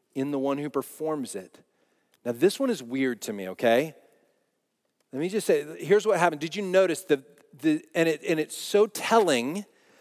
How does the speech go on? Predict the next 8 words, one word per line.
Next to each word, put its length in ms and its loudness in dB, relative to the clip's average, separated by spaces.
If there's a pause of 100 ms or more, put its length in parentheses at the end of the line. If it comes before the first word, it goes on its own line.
(220)
that 100 -8
the 80 -14
scriptures 400 -2
say 160 6
this. 220 -2 (520)
Amnon 600 6 (420)
loved 640 6
Tamar, 680 4